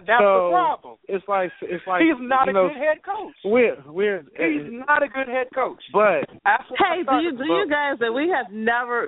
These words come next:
Speaker 3: we have never spent thirty minutes on, on the line. This is absolutely hilarious.
Speaker 1: Because
Speaker 3: This is the
Speaker 1: really
Speaker 3: most, and,
Speaker 1: the
Speaker 3: and
Speaker 1: Lions
Speaker 3: I,
Speaker 1: have
Speaker 3: and I
Speaker 1: given us
Speaker 3: really
Speaker 1: so much to talk about of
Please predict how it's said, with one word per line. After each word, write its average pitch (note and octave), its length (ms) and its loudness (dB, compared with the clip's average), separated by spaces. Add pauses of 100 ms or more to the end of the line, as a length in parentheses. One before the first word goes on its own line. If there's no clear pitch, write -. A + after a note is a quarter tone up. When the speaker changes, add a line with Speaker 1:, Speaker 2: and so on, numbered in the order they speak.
(140)
Speaker 3:
we D4+ 320 -4
have A3+ 80 -4
never F#3+ 480 -2
spent E3 240 0
thirty D3 240 0
minutes C#3 240 -4
on, C#3 320 -4
on C#3 160 0
the C#3 80 -2
line. C3 340 0
This G3+ 300 0
is C3+ 160 -10
absolutely C#3 560 -4
hilarious. C3 320 -2 (880)
Speaker 1:
Because G#3+ 160 0
Speaker 3:
This D4 160 4
is C4+ 320 2
the C#4 80 -2
Speaker 1:
really C4+ 80 2
Speaker 3:
most, D4+ 240 -2
and, D4+ 80 -2
Speaker 1:
the C#4+ 80 -4
Speaker 3:
and D#4+ 80 2
Speaker 1:
Lions D4 160 0
Speaker 3:
I, G#4 80 -4
Speaker 1:
have C4 160 -6
Speaker 3:
and F#4+ 80 -2
I G#4 160 0
Speaker 1:
given C4+ 80 -4
us C4 80 -8
Speaker 3:
really D#4+ 240 -2
Speaker 1:
so C#4 80 -12
much C4+ 160 -8
to C4+ 160 -20
talk D4+ 240 0
about B3 240 -2
of A#3 160 -4